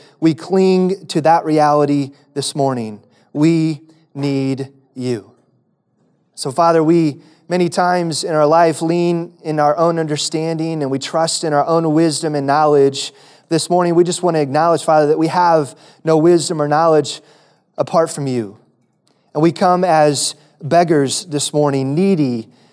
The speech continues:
um, recognizing our place before you, a holy God. And so, Father, I pray this morning that you would use <clears throat> my feeble attempt to take your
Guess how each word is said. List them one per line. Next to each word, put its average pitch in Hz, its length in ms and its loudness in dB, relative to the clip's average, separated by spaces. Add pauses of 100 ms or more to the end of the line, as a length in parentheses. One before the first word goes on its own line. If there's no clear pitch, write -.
(240)
um, 131 460 -14 (240)
recognizing 160 920 0
our 143 160 0
place 151 400 -2
before 139 340 -4
you, 143 240 -2
a 123 60 -2
holy 127 500 -4 (380)
God. 117 320 -4
And 113 120 -14
so, 131 400 -6 (220)
Father, 156 260 2
I 139 40 2
pray 175 200 0
this 156 240 -6
morning 139 340 -2
that 131 120 -6
you 147 160 0
would 131 300 -2 (240)
use 147 560 -2 (200)
<clears throat> 143 220 -16
my 160 160 -2
feeble 156 400 2
attempt 139 440 -2
to 139 300 -2 (380)
take 160 320 -2
your 147 340 2